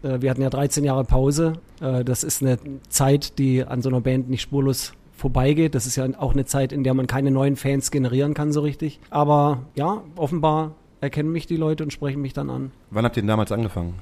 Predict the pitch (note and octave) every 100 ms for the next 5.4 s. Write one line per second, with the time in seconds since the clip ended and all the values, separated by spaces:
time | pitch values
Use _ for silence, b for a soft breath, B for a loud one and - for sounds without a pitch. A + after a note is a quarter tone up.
0 | - C3 C3+ B2+ B2+ - B2 - - -
1 | - - - - - - C#3 - - -
2 | - - - - F2 G2 - F#2 F2+ F2
3 | F#2 G#2+ C#3 D#3 - - C3+ A#2+ B2+ C#3
4 | E3 F#3 F3+ - - - - - - F#3
5 | - - C3+ B2+